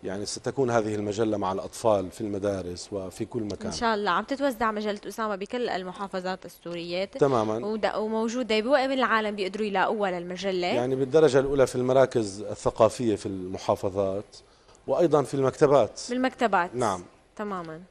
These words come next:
Speaker 1: فإن لم يجدها في المكتبة قد تكون موجودة في المركز الثقافي، إضافة إلى ذلك، يعني، أنا أدعو من هنا مقر مجلة أسامة في دمشق، آه، يرحب،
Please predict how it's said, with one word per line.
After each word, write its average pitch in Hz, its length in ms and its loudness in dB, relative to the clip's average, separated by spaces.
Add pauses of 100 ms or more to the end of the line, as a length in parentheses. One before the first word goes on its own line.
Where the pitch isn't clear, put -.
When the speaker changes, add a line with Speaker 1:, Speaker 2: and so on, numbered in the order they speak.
(100)
Speaker 1:
فإن 139 300 -2
لم 147 160 4
يجدها 123 320 0
في - 100 -10
المكتبة 117 480 0
قد 120 200 0 (180)
تكون 131 300 0
موجودة 113 420 0
في 101 500 -6
المركز 101 560 -4
الثقافي، 107 680 -4 (420)
إضافة 156 360 6
إلى 139 100 4
ذلك، 127 480 6
يعني، 113 340 -2
أنا 120 260 -2
أدعو 120 220 2
من 117 140 0
هنا 113 420 -2 (380)
مقر 135 300 6
مجلة 120 420 2 (100)
أسامة 113 540 -4 (120)
في 107 220 -8
دمشق، 107 400 -4 (720)
آه، 104 240 -8
يرحب، 117 520 2